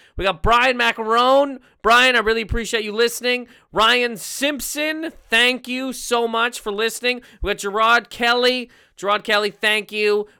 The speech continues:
Really, really appreciate it. I got L L Cool A.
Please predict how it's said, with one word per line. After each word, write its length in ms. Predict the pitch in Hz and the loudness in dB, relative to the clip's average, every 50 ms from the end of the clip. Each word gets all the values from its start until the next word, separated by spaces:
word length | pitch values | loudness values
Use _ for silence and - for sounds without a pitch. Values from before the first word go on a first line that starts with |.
| _ | _
Really, 240 | - 175 214 220 214 | 0 0 2 2 2
really 220 | 208 220 208 208 | 0 0 0 0
appreciate 640 | 208 170 - 208 214 208 196 - - 208 202 208 202 | -2 0 -2 -2 -2 -2 -4 -4 -2 0 0 0 0
it. 100 | 208 - - | -2 -2 -2
I 80 | 175 | -4
got 140 | 180 190 190 - | -4 -4 -6 -4
L 240 | - 208 214 226 226 | -2 -2 0 0 -2
L 380 | 190 202 214 214 214 214 208 196 | -2 0 2 2 2 0 -2 -6
Cool 680 | _ - - 233 226 220 220 214 208 202 196 190 - - | _ -8 -6 -4 -2 -2 0 2 2 2 2 0 -4 -4
A. 680 | 175 180 180 180 196 196 202 202 202 208 214 214 214 | -2 0 0 2 0 0 0 -2 -4 -6 -8 -10 -14